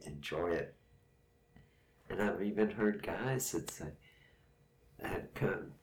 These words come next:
up to me and say, "How can I, I, I don't know how to tell my partner, but when she masturbates my dick, she's got too strong a grasp, and,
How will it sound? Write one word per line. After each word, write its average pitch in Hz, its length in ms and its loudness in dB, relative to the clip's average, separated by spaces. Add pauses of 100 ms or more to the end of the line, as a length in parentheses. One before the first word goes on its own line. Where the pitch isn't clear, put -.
(160)
up - 220 -6
to - 140 -6
me 87 140 -2
and 87 120 -4
say, - 240 -10
"How 135 140 4
can 202 200 -2
I, 160 180 2 (680)
I, 113 160 -2
I 131 40 0
don't 147 220 4
know 143 140 6
how 127 180 0
to 107 100 2
tell 107 260 0
my 98 140 -4 (140)
partner, 139 480 -2
but 92 240 0 (480)
when 104 180 0
she 120 540 0 (380)
masturbates 104 840 -2
my 92 80 -4 (140)
dick, 110 380 2
she's - 360 -6
got - 380 -6
too 123 640 0 (1000)
strong 113 520 0
a 104 40 2
grasp, 107 760 0
and, 80 240 -6